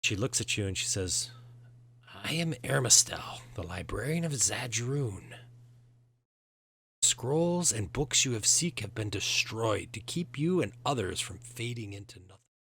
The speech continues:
So the vern-, vanishing began here in these mystic halls, and here it will remain.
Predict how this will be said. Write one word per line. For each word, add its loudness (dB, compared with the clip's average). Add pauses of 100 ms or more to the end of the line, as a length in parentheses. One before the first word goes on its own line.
(1400)
So 0
the -2
vern-, -2
vanishing 2
began 2
here -8 (360)
in -14
these -12
mystic 0
halls, -2
and -10
here -2
it 0
will 0
remain. 0